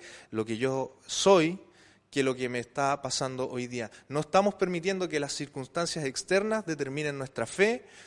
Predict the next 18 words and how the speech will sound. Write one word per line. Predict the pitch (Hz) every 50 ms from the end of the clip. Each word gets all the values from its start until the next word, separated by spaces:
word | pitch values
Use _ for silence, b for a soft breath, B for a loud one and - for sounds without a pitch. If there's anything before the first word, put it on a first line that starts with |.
| B B
nuestra | 123 123 123 - 127 123
esperanza, | - - 127 127 165 196 214 214 - - 208
nuestro | 190 170 - - - 123
futuro, | - 123 117 139 185 202 202 208 208 208 208 B B B B B B
nuestro | 131 131 - - 220 - -
ánimo. | 156 180 180 147 120 107 95 - - _ _ _ _ _ _ _ _ _ _ _ _ _ _ _ _ _ _ _ _ _ - _ _ - B B B B B B B B B -
Eh, | 131 127 131 - - -
hay, | - 156 160 151 151 -
hay | - 143 139
muchos | 147 170 214 - - 233
que | - -
están | 185 - 208 196 190
esperando | - - 170 165 180 202 214 220 240 262 - - - b b b b b b
que | - 170
algo | 175 185 175 170 156
bueno | 170 202 214 226 240 233
les | 214 190 -
pase | - - - 202 - - - 131 143